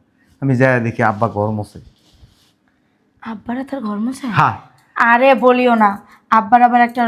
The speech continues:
Speaker 2: রোগ আছে,
Speaker 1: হুম।
Speaker 2: বুঝছো? এই কারণে আম্মু কাজকর্ম করায়া
Speaker 1: হুম।
Speaker 2: সুস্থ রাখে।
Speaker 1: এরপরে তোমার আম্মার পেটিকোট ধোয়ায়, ওই যে আরো কি কি পরো না, ওগুলি ধোয়ায়। আমি একদিন যাইয়া দেখতাছি,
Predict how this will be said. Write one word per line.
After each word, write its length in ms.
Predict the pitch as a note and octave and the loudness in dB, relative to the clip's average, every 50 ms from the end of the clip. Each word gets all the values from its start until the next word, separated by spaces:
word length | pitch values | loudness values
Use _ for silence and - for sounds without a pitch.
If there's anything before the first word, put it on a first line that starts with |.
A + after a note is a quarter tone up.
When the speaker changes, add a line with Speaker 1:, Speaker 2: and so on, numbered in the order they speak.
| A3 A3+ | 0 0
Speaker 2:
রোগ 120 | A3+ G#3+ A3 | 0 0 0
আছে, 260 | A3 G3+ G#3+ - G#3 F#3+ | 0 0 -2 -6 -8 -6
Speaker 1:
হুম। 120 | A#2 G2 | -6 -6
Speaker 2:
বুঝছো? 300 | G3+ - - - D4+ C#4 A3+ F#3+ - - - _ _ - | -6 -8 -4 0 0 2 2 0 -2 -8 -18 _ _ -6
এই 120 | A3+ A3 - | -6 -2 0
কারণে 260 | B3 A#3+ B3 B3 B3 | 2 2 4 4 4
আম্মু 220 | A3+ A3 A3+ A#3 | 4 4 2 0
কাজকর্ম 520 | A#3 A#3 A3 G3+ - - - A3+ A3+ A#3 A#3 A#3 A#3 - A#3+ | -2 -4 -6 -8 -8 -10 -8 -6 -2 -2 -2 -2 -2 -2 -2
করায়া 320 | A3+ A3+ B3 C4+ D4+ D4+ B3+ G3 | -2 0 0 2 0 0 0 -4
Speaker 1:
হুম। 200 | F#3+ - A#2 G2 - - - | -6 -10 -14 -14 -14 -12 -12
Speaker 2:
সুস্থ 220 | A3+ G3+ - - | -12 -12 -10 -10
রাখে। 360 | G#3 E3 E3 D#3 - - - F#3 - - - - - - - _ _ _ _ _ _ _ _ _ _ _ _ _ _ _ _ _ _ _ _ _ _ _ _ _ - | -12 -12 -12 -12 -14 -18 -20 -20 -20 -20 -20 -20 -20 -20 -20 _ _ _ _ _ _ _ _ _ _ _ _ _ _ _ _ _ _ _ _ _ _ _ _ _ -4
Speaker 1:
এরপরে 360 | A2 G#2+ A2 A#2 A2+ A#2 A2+ G#2+ G2+ - - - | -4 -4 -2 -2 0 0 0 0 -2 -4 -6 -6
তোমার 180 | - A#2 A#2 A#2 | -4 -2 0 0
আম্মার 260 | A#2 A#2 A2+ A2+ A2 G#2 - | 0 0 0 0 -2 -2 -2
পেটিকোট 360 | C#3 B2 B2+ A2+ G#2+ A2 G2 F#2 | -2 -2 -2 -2 -2 -4 -4 -4
ধোয়ায়, 240 | G2 F#2+ F#2 F2+ - - _ _ _ _ _ _ _ _ _ _ _ _ _ _ _ _ _ _ - | -6 -6 -6 -6 -10 -14 _ _ _ _ _ _ _ _ _ _ _ _ _ _ _ _ _ _ -4
ওই 80 | A2+ | -2
যে 80 | G#2+ A#2 | 2 2
আরো 200 | A2 A2+ A2+ A#2 A2+ - | 2 2 0 -2 -4 -6
কি 80 | C3 A#2 | -6 -4
কি 100 | B2 B2+ | -4 -4
পরো 260 | B2+ C#3+ C#3 D3 D#3 | -2 -2 -2 -2 -2
না, 140 | F3+ G3 G#3+ F3+ C3 B2+ - - | -4 -6 -8 -10 -12 -12 -8 -6
ওগুলি 280 | A#2 A2+ B2 B2 B2 A#2 | -2 0 2 2 2 0
ধোয়ায়। 300 | G#2+ G2+ G2 F#2+ G2+ B2+ - - _ _ _ _ _ _ _ _ _ _ _ _ _ | 0 -2 -4 -4 -6 -8 -14 -20 _ _ _ _ _ _ _ _ _ _ _ _ _
আমি 120 | - B2+ B2+ B2+ | -4 -2 -2 0
একদিন 240 | C3 B2+ B2+ C3+ B2+ | 0 0 0 0 2
যাইয়া 200 | B2 B2 A#2+ A#2 | 2 2 2 2
দেখতাছি, 480 | A#2 C3 B2 B2+ - B2 A2+ - - | 0 -2 -4 -4 -6 -8 -8 -8 -12